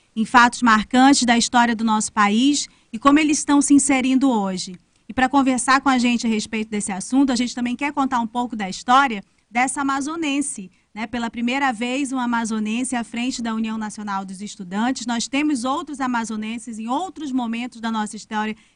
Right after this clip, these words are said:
que também foram lideranças estudantis, é, e a gente vai tentar colocá-los no segundo bloco. Mas, num primeiro momento, a Bruna, que foi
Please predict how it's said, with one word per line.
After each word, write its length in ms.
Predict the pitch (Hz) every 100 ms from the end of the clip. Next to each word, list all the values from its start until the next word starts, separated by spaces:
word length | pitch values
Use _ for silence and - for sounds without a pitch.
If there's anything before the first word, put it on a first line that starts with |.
| _
que 40 |
também 360 | 240 240 254 339
foram 280 | - 277 269
lideranças 640 | 262 233 226 226 240 220
estudantis, 800 | 226 226 202 196 - 240 285 - - _ _ -
é, 280 | 208 208
e 120 | 202 208
a 40 |
gente 200 | 214 226
vai 120 | 240
tentar 320 | 233 226 226
colocá-los 600 | 220 233 214 214 220 220
no 100 | 214
segundo 320 | 220 214 208 196
bloco. 480 | 180 208 285 302 277 _ _ -
Mas, 160 | 240
num 120 | 233
primeiro 340 | 269 277 254 247
momento, 420 | 269 262 269 269
a 60 | 349
Bruna, 460 | 285 294 285 247 - _ _
que 100 | 262
foi 340 | - 262 285